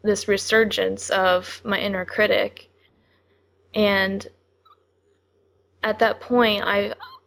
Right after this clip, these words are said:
I think I started to, like, kind of isolate myself,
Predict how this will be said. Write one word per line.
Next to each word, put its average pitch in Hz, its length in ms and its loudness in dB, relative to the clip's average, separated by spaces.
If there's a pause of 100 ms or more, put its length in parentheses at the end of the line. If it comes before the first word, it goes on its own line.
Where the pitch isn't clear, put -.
(100)
I 208 140 0
think 254 340 -2
I 226 100 4
started 214 380 -2
to, 202 140 -10
like, 190 480 -4 (1800)
kind 214 200 0
of 202 180 -6
isolate 220 460 0
myself, 254 640 -4